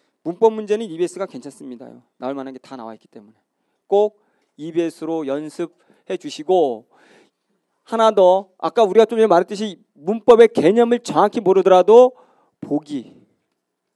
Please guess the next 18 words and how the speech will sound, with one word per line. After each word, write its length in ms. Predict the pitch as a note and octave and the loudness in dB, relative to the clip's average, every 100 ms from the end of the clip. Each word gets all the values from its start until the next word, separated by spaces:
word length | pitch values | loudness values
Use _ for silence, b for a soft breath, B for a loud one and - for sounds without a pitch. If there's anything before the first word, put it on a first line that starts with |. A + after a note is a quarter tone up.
| _ _ - | _ _ -14
보기에 460 | - F3 F3+ G3+ | -6 -6 0 0
주어진 600 | F#3+ F3+ F3 F3 A3 B3+ C4 _ _ _ | 0 -2 -4 -4 -6 -8 -12 _ _ _
사례들의 1200 | _ - - F#3+ F#3 F#3 F#3 F3+ D3+ D#3 F#3 A#3+ C4+ _ _ _ _ _ _ _ _ _ _ _ _ | _ -18 -8 -4 -2 -2 -2 -6 -8 -4 0 -2 -4 _ _ _ _ _ _ _ _ _ _ _ _
특성, 480 | - - B3 F#3+ A2 _ _ _ _ _ _ _ C#3 | -20 -6 -2 -2 -6 _ _ _ _ _ _ _ 0
여러 320 | D3+ G3 G3+ | 2 2 0
사례가 300 | G3 F#3+ F#3 | -2 -4 -2
나왔다면 440 | F3 F3 F3+ F#3+ | -2 -2 -2 -6
그 100 | F#3 | -8
사례들의 500 | F#3 F#3+ F3+ F#3 A3+ A#3+ _ _ _ - | -8 -4 -4 -2 -4 -6 _ _ _ -14
공통점, 720 | D3+ E3 F#3+ G3 G3+ F#3 G#2 _ _ _ _ _ _ _ _ _ _ _ _ _ _ _ _ _ _ _ - | -12 -8 -8 -8 -4 -4 -4 _ _ _ _ _ _ _ _ _ _ _ _ _ _ _ _ _ _ _ 0
또는 240 | A3 G#3 | 2 2
보기 400 | - F3 F#3 A#3 | 2 2 2 -4
사례에 420 | A3 A3 G#3+ G#3+ | -6 -4 0 0
대한 300 | G3+ G3 G#3+ | 2 2 0
설명이 540 | A3+ - B3+ B3 A#3 F#3+ | -2 -8 -6 -4 -4 -4
있다. 260 | - F3+ | -4 -4
그럼 180 | D3 F#3+ | -4 -8
설명에 500 | F3+ - A3+ A3 B2+ | -10 -8 -2 0 -2